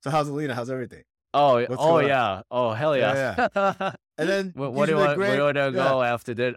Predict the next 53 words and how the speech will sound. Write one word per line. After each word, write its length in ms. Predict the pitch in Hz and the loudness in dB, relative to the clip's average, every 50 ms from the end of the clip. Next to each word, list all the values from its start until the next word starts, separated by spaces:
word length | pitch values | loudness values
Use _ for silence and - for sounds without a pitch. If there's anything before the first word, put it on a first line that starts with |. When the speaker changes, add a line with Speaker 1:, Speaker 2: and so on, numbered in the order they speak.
| - 113 | -8 -16
Speaker 2:
for 180 | - 117 113 | -10 -8 -6
dinner, 280 | 104 107 120 120 110 101 | -4 -2 -2 0 0 0
you 40 | - | 0
Speaker 1:
Yeah. 240 | 170 156 135 - - - - | 0 0 0 -2 -4 -6 -8
Speaker 2:
know? 120 | 139 143 | -4 0
<laughs> 0 | |
Speaker 1:
Yeah, 100 | 160 165 160 | 0 2 2
yeah, 360 | 160 160 160 156 156 156 156 165 | 2 2 2 0 0 -2 -2 -2
yeah. 120 | 160 127 107 - _ _ _ | -4 -4 -6 -10 _ _ _
And 100 | 131 160 | -6 -6
usually 220 | 180 170 170 185 | -4 -4 -4 -4
be 80 | 175 170 | 0 0
like, 140 | 170 165 165 | 0 2 2
"Yeah, 160 | 170 156 135 | 2 0 0
how's, 280 | 131 139 143 143 139 | 0 0 -2 -2 -2
uh, 120 | 147 151 139 | -2 0 0
how's 160 | 151 143 135 | 0 -2 -2
work?" 240 | 151 175 160 131 - | -2 -2 -2 -2 -4
And 100 | 127 123 | -6 -6
be 40 | 123 | -6
like, 100 | 120 117 | -4 0
"Oh, 220 | 139 147 151 147 | 0 2 2 2
man, 240 | 127 131 135 131 120 | 0 0 -2 -2 -2
this 220 | 110 113 - - - | -4 -10 -14 -14 -16
fucking 260 | 143 131 107 113 104 | -18 -18 -18 -20 -12
P 160 | - 143 135 | -8 -6 -6
H 180 | 120 117 101 - | -6 -6 -8 -8
D." 320 | - 160 147 135 131 127 _ _ _ _ | -4 -2 -2 -2 -2 -4 _ _ _ _
Guess 180 | 160 156 - | -8 -4 0
Speaker 2:
Yeah. 160 | - 143 156 | 2 4 4
Speaker 1:
what? 140 | 156 139 - _ _ | 4 2 -2 _ _
Yeah, 200 | 139 147 165 175 143 | -8 -8 -8 -6 -4
you're 100 | 165 175 | -2 0
not 120 | 208 220 | 0 0
really 200 | 214 220 214 208 | 0 -2 -4 -4
engaged. 540 | 202 196 180 233 269 269 170 - - - - | -4 -2 -2 -2 0 0 -2 -6 -6 -12 -8
You're 100 | 139 156 | -6 -6
engaged 280 | 170 170 220 240 208 - | -4 -2 -2 -2 -2 -2
socially 360 | - - 233 233 202 120 113 | 0 0 0 0 0 0 0
Speaker 2:
Right. 100 | - 156 | 0 0
Speaker 1:
in 60 | 156 | -2
a 40 | 147 | -2
different 300 | 139 160 - - 143 139 | -4 -6 -6 -4 -6 -2
way. 280 | 156 160 143 135 135 - _ _ _ _ _ - | -2 -2 -2 -2 -4 -6 _ _ _ _ _ -8
And 120 | 131 156 | -2 -2
then 80 | 170 - | 0 0
Speaker 2:
Uh-huh. 100 | - 107 | 0 0
Speaker 1:
if 40 | 143 | 0
that's 200 | 214 240 - - | -2 -2 -2 -2
happening 440 | 247 226 220 208 202 190 175 170 165 | -2 -2 -2 -2 -2 -4 -4 -4 -4
there, 380 | 190 214 185 151 139 139 143 - _ _ _ | -2 0 0 0 0 -2 -4 -10 _ _ _
the 100 | _ 135 | _ -6
next 360 | 139 151 196 233 226 - - | -2 0 0 -2 -2 -4 -14